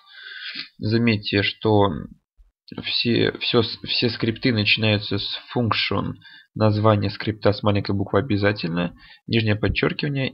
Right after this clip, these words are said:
init. То есть он здесь делает инициализацию. E, соответственно, здесь — это объект, на котором висит сам скрипт. А в инициализации вы можете объявлять какие-то переменные только для этого скрипта,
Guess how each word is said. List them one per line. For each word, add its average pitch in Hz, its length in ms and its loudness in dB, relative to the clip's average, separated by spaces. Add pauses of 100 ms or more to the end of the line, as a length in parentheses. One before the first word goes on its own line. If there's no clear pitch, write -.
(120)
init. 104 220 0 (100)
То 135 60 0
есть 110 160 -2
он 139 340 -6
здесь 135 400 -2 (180)
делает 120 400 -2
инициализацию. 107 1000 -2 (600)
E, 143 340 -2
соответственно, 107 800 0
здесь — 104 400 -2 (160)
это 120 840 4 (320)
объект, 110 420 0
на 113 120 -2
котором 117 460 0
висит - 340 -4
сам 101 240 0
скрипт. - 400 -10 (1800)
А 107 280 6
в 113 80 2
инициализации 135 580 2
вы 120 60 0
можете 120 360 0
объявлять 107 400 2
какие-то 104 460 -2
переменные 147 680 0
только 139 340 2
для 120 200 4
этого 113 840 4
скрипта, - 680 -2